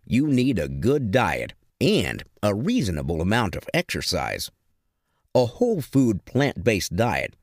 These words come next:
helps with weight control because such foods have less calories than refined carbs and protein. The high fiber content makes you full, and it increases your metabolic rate and physical activity.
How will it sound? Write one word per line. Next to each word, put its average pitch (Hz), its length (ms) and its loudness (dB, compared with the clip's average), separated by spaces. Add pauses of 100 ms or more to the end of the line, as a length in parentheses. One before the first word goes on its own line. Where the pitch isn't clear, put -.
helps - 360 -2
with 104 340 -2
weight 143 300 0
control 67 400 -6
because 110 560 -2
such - 340 -2
foods 131 340 0
have 104 360 0
less 143 260 0
calories 82 600 -4
than 90 240 -2
refined 92 520 -2
carbs - 480 -2
and 58 160 -10
protein. 85 600 -2 (720)
The 78 160 -2
high 107 280 0
fiber 85 400 -2
content 135 600 -4
makes 131 320 -2
you 123 120 2
full, 165 500 -2 (120)
and 107 300 0
it 73 180 -4
increases 107 600 -2
your 85 140 -2
metabolic 87 640 -2
rate 127 380 -2 (160)
and 131 340 0
physical 98 380 0
activity. 98 640 -2